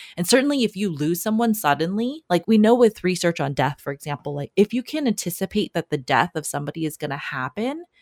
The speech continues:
like with cancer versus an accident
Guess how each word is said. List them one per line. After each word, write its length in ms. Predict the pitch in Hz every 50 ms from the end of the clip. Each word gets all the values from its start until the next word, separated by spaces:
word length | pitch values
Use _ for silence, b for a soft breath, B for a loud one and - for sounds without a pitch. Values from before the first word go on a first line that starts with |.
| _ -
like 160 | 170 165 -
with 180 | 165 151 - -
cancer 680 | - - 151 135 135 143 - - 247 269 320 359 392 - _ _ _ _ b b b b b b b b b b
versus 340 | 156 180 170 - 190 170 160
an 140 | 165 156 - -
accident 800 | 139 135 143 - _ - - - 233 254 269 294 320 311 240